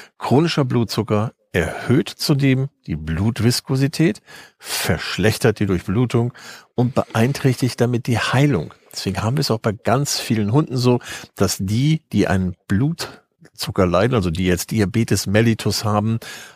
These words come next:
oftmals auch, äh, schlechte Heilungssachen bei ihren Wunden haben. So.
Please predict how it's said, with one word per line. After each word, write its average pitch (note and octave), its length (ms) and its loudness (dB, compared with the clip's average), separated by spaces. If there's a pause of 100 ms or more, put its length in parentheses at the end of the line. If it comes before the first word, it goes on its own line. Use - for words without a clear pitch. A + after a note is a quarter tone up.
(140)
oftmals A2+ 500 0
auch, - 360 -4
äh, F#2+ 240 2 (100)
schlechte - 580 0 (180)
Heilungssachen A2+ 1600 -2 (160)
bei F#2 480 0
ihren G#2+ 340 2
Wunden C#3+ 340 0
haben. B1+ 280 -8 (1160)
So. G2+ 260 0